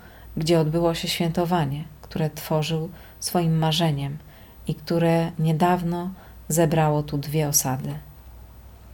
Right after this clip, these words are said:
Jak wielka może być siła uczuć i emocji człowieka w takiej chwili? Tego nie dowie się nikt, kto ani razu podobnego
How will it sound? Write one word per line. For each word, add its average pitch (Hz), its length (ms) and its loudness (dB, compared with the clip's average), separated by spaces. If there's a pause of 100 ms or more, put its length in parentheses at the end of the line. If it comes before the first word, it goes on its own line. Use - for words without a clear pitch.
(640)
Jak 190 220 6
wielka 175 340 4
może 147 240 0
być 143 180 -2
siła 151 280 0
uczuć 143 440 -4
i - 60 -4
emocji 147 420 0
człowieka 151 480 -2
w - 60 -10
takiej 143 260 -6
chwili? 135 480 -6 (880)
Tego 202 200 6
nie 185 140 8
dowie 185 220 4
się 175 180 -2
nikt, 185 400 2
kto - 240 0
ani 165 260 4
razu 165 220 2
podobnego 165 640 0